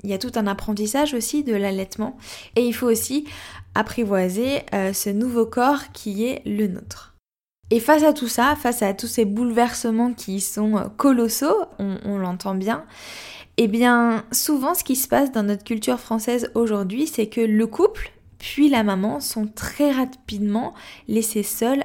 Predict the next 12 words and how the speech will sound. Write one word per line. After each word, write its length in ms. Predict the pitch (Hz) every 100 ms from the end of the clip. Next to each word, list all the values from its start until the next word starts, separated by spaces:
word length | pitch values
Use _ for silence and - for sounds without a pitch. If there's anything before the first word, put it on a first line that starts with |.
| -
à 120 | 202
la 100 | 196
maison 380 | 196 190 190 247 -
avec 320 | 196 202 208
le 80 | 208
bébé. 260 | 180 180 - _ _ _ _ _ -
Pourtant, 520 | 220 - 220 247 339 - - - -
on 100 | 214
le 60 | 202
voit 180 | 196 185
bien, 440 | 180 202 269 -
l'exigence 840 | 226 226 233 233 240 214 254 294